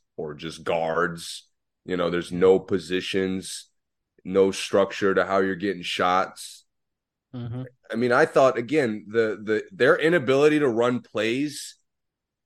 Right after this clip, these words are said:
Speaker 1: as the series went on, Bridges looked worse.
Speaker 2: Yeah, he did.
Speaker 1: Like, to me,
Speaker 2: He
Speaker 1: you,
Speaker 2: did.
Speaker 1: Jacque Vaughn's inept coaching exposed that, you know, Bridges is not really a breakdown guy.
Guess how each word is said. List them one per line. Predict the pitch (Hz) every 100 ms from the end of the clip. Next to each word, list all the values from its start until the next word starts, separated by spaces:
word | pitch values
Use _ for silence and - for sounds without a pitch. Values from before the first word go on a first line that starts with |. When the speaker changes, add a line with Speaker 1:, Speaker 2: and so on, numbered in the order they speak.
| -
Speaker 1:
as | 123 147 127
the | 127
series | 127 - 139 160 165 113
went | 120 131
on, | 117 127 147 123
Bridges | 113 139 139 151 107
looked | 101 135 -
worse. | 87 101 90 - - - _ _ _ _ _ _ _ _
Speaker 2:
Yeah, | 135 160 123 _
he | 143
did. | 151 196 127 _ _ -
Speaker 1:
Like, | 113 -
to | 143
me, | 165 214
Speaker 2:
He | 135
Speaker 1:
you, | 151 185 - _ _ _ -
Speaker 2:
did. | 127 123
Speaker 1:
Jacque | 104 151 190 165
Vaughn's | 104 131 175 160 127 117 - - _ _
inept | 113 139 143 165 -
coaching | - 160 - 120 113
exposed | 117 - - - 143 127 110 - - _ _ _ -
that, | 127 135
you | 180
know, | 175 151
Bridges | 104 120 190 202 214
is | 139
not | 123 156 120
really | 151 139
a |
breakdown | 104 110 123 131 113 90 85
guy. | 73 67